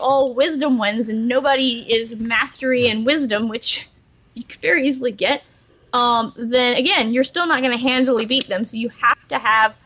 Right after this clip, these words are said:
I think it was the sorcerer, uh, is the only one who has the option to just get equipment.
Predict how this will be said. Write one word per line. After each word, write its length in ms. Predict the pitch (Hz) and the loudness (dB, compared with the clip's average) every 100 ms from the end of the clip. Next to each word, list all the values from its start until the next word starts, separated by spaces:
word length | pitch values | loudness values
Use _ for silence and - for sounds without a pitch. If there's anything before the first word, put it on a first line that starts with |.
| _ - | _ -6
I 60 | 247 | -4
think 140 | 349 | -4
it 80 | - | -4
was 120 | 311 | -4
the 80 | 226 | -2
sorcerer, 680 | - - 277 285 196 180 190 _ _ _ _ - | 0 0 0 -2 0 0 -2 _ _ _ _ -4
uh, 220 | 220 220 214 | 0 2 0
is 120 | 220 | -2
the 140 | 247 | -4
only 300 | - 262 277 | 0 2 4
one 240 | 269 247 254 | 2 2 2
who 140 | 247 | 2
has 240 | 254 214 - | 0 -4 -6
the 200 | - - - | -6 -6 -2
option 580 | 214 - - 247 214 202 | -4 -2 -4 -2 -2 -2
to 160 | - 220 | -4 0
just 400 | 202 202 - 226 | 2 2 0 -2
get 220 | 403 - | -2 -2
equipment. 460 | 311 - - 226 | -2 -2 0 -2